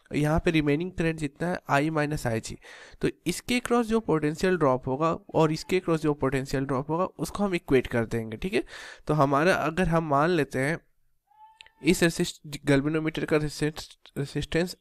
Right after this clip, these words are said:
आरजी है, तो हम क्या कर सकते हैं, हम लिख सकते हैं आईजी बी। देखो, हमारे पास एक्सप्रेशन क्या होता है, V equal to आई आर, इसका यूज़ करेंगे, ठीक है। V, V क्या होता है, पोटेंशियल ड्रॉप, I क्या होता है, करंट, R क्या होता है, रेजिस्टेंस।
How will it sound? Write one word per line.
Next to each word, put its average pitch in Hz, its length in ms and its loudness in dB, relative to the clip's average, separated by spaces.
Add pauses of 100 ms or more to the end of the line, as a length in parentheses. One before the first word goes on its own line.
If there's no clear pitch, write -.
(100)
आरजी 135 380 8
है, 135 520 0 (200)
तो 151 60 6
हम 156 200 2
क्या 143 180 2
कर 160 160 0
सकते - 360 -4
हैं, 233 140 -2 (420)
हम 147 220 4
लिख 143 140 2
सकते - 320 -2
हैं 143 80 0 (140)
आईजी 160 640 4 (280)
बी। 147 340 -2
देखो, 123 300 -6 (180)
हमारे 139 200 4
पास 185 220 0
एक्सप्रेशन 185 460 -2
क्या 202 180 0
होता 214 220 0
है, 240 100 0
V 175 160 -8
equal 170 480 0
to 202 100 -2 (140)
आई 180 200 6
आर, 220 260 0 (800)
इसका 208 240 2
यूज़ 139 260 4
करेंगे, 127 340 -8
ठीक 196 220 -4
है। 320 80 2 (480)
V, 143 140 0 (180)
V 170 180 -2
क्या 196 120 6
होता 196 180 4
है, 220 140 2
पोटेंशियल 175 560 4
ड्रॉप, 208 340 4
I 156 240 6
क्या 170 140 2
होता 175 200 2
है, 185 40 2
करंट, 151 460 0 (200)
R 151 240 8
क्या 151 120 0
होता 156 180 2
है, 208 60 4
रेजिस्टेंस। 127 720 -2